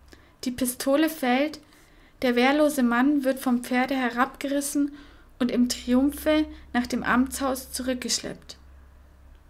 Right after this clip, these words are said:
"Wer seid ihr?", fragt der Richter mit ziemlich brutalem Ton.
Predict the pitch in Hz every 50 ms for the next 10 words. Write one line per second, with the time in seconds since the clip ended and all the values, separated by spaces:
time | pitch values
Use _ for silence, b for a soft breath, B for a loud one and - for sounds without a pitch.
0 | - - 254 247 254 254 269 269 311 320 320 - - 220 220 208 208 214 - -
1 | - - - - 220 214 214 - 202 196 208 233 233 - - 220 202 190 - -
2 | 208 214 - - - - 254 240 233 233 - - - 220 220 - - 226 233 226
3 | 214 214 214 - 240 233 233 220 214 214